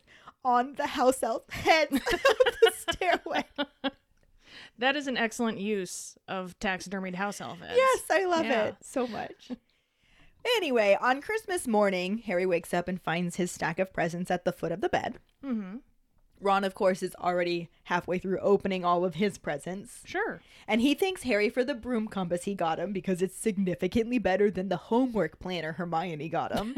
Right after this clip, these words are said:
Speaker 2: <laughs>
Speaker 1: Harry goes through his own presents and finds that Hermione also gave him a homework planner.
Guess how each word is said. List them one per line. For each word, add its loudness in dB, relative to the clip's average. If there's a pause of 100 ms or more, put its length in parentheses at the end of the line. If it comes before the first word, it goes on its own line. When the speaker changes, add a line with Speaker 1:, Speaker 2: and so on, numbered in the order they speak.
(120)
Speaker 2:
<laughs> -14
Speaker 1:
Harry 6
goes -2
through 0
his 0
own -4
presents -4
and -6
finds -2
that -4
Hermione 2
also 0
gave 2
him 2
a 2
homework -4
planner. -4